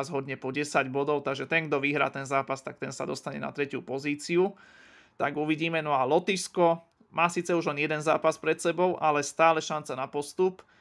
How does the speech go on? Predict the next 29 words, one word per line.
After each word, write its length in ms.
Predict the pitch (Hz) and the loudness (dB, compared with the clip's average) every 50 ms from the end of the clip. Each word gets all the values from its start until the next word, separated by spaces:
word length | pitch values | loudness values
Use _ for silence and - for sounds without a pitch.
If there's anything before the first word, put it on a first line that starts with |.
| _ _ - | _ _ 0
A 160 | - 160 - | 0 0 2
to 160 | - 180 180 | 2 2 2
isté 160 | 175 175 175 | 2 2 0
sa 160 | 170 - 160 156 | 0 2 0 0
týka 320 | - 156 147 - 151 131 | 2 -2 0 4 4 2
aj 60 | 127 127 | 2 2
Nórska 400 | 131 135 139 143 135 - - 147 | -4 -4 -4 -4 -6 -6 -4 -4
na 140 | 147 147 147 | -4 -2 -4
šiestom 400 | - 160 156 147 - - 156 147 | -4 -4 -6 -6 -4 -6 -6 -6
mieste, 320 | 147 151 156 - - 165 | -4 -8 -8 -4 -4 -4
ktoré 240 | 156 - 156 151 147 | -4 -2 -2 -2 -2
má 160 | 139 143 143 | 0 0 -2
ešte 240 | 139 139 - - 143 | -2 -2 -2 -2 -2
až 160 | 151 135 127 | -2 -2 -4
dva 240 | 127 135 147 151 143 | -4 2 4 4 4
zápasy 640 | 151 143 139 139 - 135 131 - 143 135 131 - - | 4 0 0 0 -2 -4 -4 -4 -6 -6 -6 -8 -14
k 120 | - - 147 | -10 -10 -4
dobru 480 | 127 135 135 131 - 147 147 156 165 175 - | 0 0 0 0 0 0 0 0 -2 -6 -6
a 100 | - 135 | -10 -8
šesť 300 | - - - 151 143 135 | -6 -2 0 0 0 0
bodov. 480 | 123 139 139 135 139 139 143 156 170 175 - - - - _ _ | -2 -2 -2 0 2 2 2 2 0 -2 -8 -20 -20 -20 _ _
Takže 240 | - 151 135 143 127 | -10 -8 -6 -6 -6
stále 240 | - - 147 143 143 | 0 2 2 4 4
by 140 | 135 143 139 | 2 -2 -2
sa, 240 | - 151 - - - _ _ - | -2 -2 -2 -2 -6 _ _ -4
takže 240 | 143 135 139 135 139 | -4 -2 -2 -2 -2
pokiaľ 300 | 165 170 170 185 170 160 | -2 0 4 6 6 6
by 100 | 151 156 143 | 6 2 -4
buď 140 | 151 151 143 | -4 -8 -8